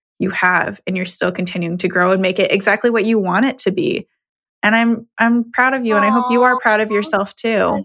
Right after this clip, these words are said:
Speaker 2: Sure. Guys, I'm, like, crying right now. Ugh. I knew this was gonna be emotional. Like, it was emotional for me to write it, but, like, saying, something about saying the words out loud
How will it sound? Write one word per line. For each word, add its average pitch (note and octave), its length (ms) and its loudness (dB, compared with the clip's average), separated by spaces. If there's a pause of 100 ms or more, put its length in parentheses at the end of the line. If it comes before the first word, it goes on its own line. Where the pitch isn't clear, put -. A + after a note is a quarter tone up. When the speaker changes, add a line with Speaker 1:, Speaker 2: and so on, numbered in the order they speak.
Speaker 2:
Sure. A#2+ 640 -6
Guys, G3+ 320 0
I'm, G#3 100 -6
like, G#3+ 220 -8
crying - 420 -4
right - 220 -14
now. A1+ 340 -12 (140)
Ugh. A3 560 -2 (120)
I B3 140 0
knew C#4+ 160 -2
this E4 160 -6
was E4 140 -8
gonna D4 180 -6
be B3+ 120 -6
emotional. A3+ 680 -2
Like, G3 280 -2
it A#3 60 -2
was C4 140 -6
emotional A#3+ 400 -8
for C4+ 120 -8
me C4 120 -8
to A3+ 100 -2
write F3+ 320 -2
it, G#3+ 240 0
but, A3+ 160 0
like, G3 340 -2 (540)
saying, C4 540 -2
something C#4 340 -4
about F#4+ 260 -2
saying F#3+ 380 -2
the G#3 100 -2
words F#3+ 320 -4
out F#3+ 220 0
loud F#3 560 0